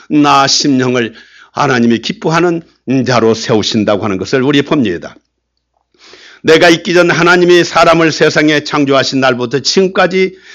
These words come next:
지나간 날들을 상고하여 보라. 하늘의 끝에서 저 끝까지 이런 큰 일이 있었느냐? 이런 일을 들은 적이 있었느냐고." 신명기 사 장 삼십이 절에서 모세는 이스라엘 백성들에게 다시 한번 환기를 시켜봅니다.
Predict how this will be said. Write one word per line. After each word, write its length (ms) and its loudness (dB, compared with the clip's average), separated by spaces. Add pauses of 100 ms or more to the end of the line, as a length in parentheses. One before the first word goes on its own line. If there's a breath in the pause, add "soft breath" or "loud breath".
(140 loud breath)
지나간 500 2
날들을 480 2
상고하여 460 -2
보라. 580 -10 (380 loud breath)
하늘의 480 2
끝에서 420 0
저 240 0
끝까지 480 0
이런 400 2
큰 220 -2
일이 200 4
있었느냐? 1080 -2 (200 loud breath)
이런 300 2
일을 280 2
들은 280 -2
적이 300 -4
있었느냐고." 600 -6
신명기 600 -8 (180 loud breath)
사 220 -6
장 180 -6
삼십이 500 -8
절에서 440 -8 (340 loud breath)
모세는 540 0
이스라엘 300 -2
백성들에게 640 0
다시 320 -2
한번 320 -4
환기를 440 -4
시켜봅니다. 800 -10